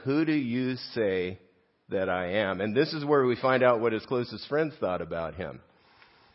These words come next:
This is what Simon Peter said. He replied, "You are the Christ, the Son of the living God." And Jesus answered him, "Blessed are you, Simon Bar-Jonah, son of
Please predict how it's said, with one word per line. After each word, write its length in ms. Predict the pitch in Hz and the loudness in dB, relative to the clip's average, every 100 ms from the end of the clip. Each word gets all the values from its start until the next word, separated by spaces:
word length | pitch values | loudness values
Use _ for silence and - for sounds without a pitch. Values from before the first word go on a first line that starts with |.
| _ _ _ | _ _ _
This 160 | 127 131 | 0 0
is 140 | 135 | 0
what 160 | 120 123 | 2 2
Simon 380 | - 123 117 107 | 4 4 4 2
Peter 280 | 123 117 101 | 0 -2 -2
said. 340 | - 107 90 | 0 0 0
He 160 | 85 107 | -2 -4
replied, 680 | 98 - 139 151 104 101 110 - _ _ _ _ _ _ _ _ | -4 0 4 4 4 0 -6 -20 _ _ _ _ _ _ _ _
"You 220 | 107 117 | 0 4
are 100 | 123 | 4
the 80 | 123 | 2
Christ, 600 | - 110 92 95 - - _ _ _ _ _ _ | 0 2 2 -2 -8 -20 _ _ _ _ _ _
the 120 | 107 - - | -6 -6 -2
Son 480 | 151 131 98 98 104 - - | 2 4 2 -2 -6 -14 -4
of 160 | 107 | -2
the 100 | 104 | 0
living 400 | 101 98 95 92 | 0 -2 -2 -4
God." 380 | 92 92 71 - - _ | -2 -2 -4 -10 -18 _
And 180 | 101 104 | -6 -4
Jesus 420 | 104 117 101 - | -4 -4 -6 -10
answered 560 | - 131 135 139 101 78 | -4 0 0 0 -6 -6
him, 340 | 90 82 85 - - - - _ | -6 -6 -8 -12 -20 -20 -20 _
"Blessed 460 | - 110 131 143 - | -4 4 6 4 0
are 120 | 104 | 0
you, 260 | 92 90 85 | 0 -4 -8
Simon 500 | - 95 92 92 85 | -4 -2 -2 -4 -4
Bar-Jonah, 640 | 85 85 82 80 85 92 | -4 -4 -6 -8 -6 -8
son 260 | - 85 80 | -8 -8 -8
of 140 | 73 | -12